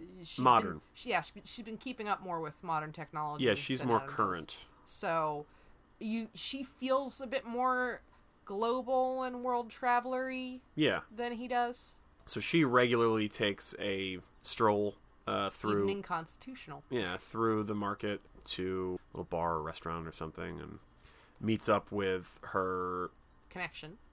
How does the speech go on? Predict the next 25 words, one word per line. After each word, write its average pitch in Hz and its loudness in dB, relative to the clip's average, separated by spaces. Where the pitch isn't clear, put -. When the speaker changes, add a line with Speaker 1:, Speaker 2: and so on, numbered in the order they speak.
Speaker 2:
Yeah. 95 -2
Speaker 1:
John 165 -4
Hurt. 156 -12
Speaker 2:
John 123 6
Hurt 113 4
playing 110 4
Philip, 185 4
Speaker 1:
Oh. 160 -2
Speaker 2:
Philip 120 4
Marlowe. 120 2
Speaker 1:
Yes. - -12
Speaker 2:
Kit - -2
Marlowe. 104 -4
Speaker 1:
Yes, - -8
th-, 135 -18
that 147 -8
was 143 -14
the 139 -18
name, 135 -20
yeah. 135 -20
Speaker 2:
Um, 95 4
famous 104 2
playwright 110 6
who, 104 0
uh, 98 0